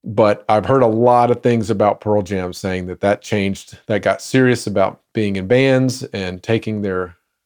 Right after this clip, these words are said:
craft seriously when Andrew Wood died. Um, okay, so Alice in Chains started as a band that was getting together with, uh, Lane Staley,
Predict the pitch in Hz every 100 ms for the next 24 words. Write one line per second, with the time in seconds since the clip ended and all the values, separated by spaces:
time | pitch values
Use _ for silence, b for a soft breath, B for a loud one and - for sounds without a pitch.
0 | _ - 113 104 - - 127 117 107 -
1 | 101 95 95 92 90 92 85 90 90 92
2 | - _ _ _ _ _ _ _ _ _
3 | _ _ _ _ _ _ 101 98 90 87
4 | - 104 - - - - 127 113 - B
5 | B B B B _ _ _ - 175 180
6 | 135 - 156 123 120 - 120 113 113 107
7 | 101 98 98 - - _ _ _ _ _
8 | _ - 107 101 107 107 104 104 - 110
9 | 101 101 98 - 87 110 123 123 107 110
10 | 104 101 98 95 92 95 107 113 110 -
11 | 107 104 104 104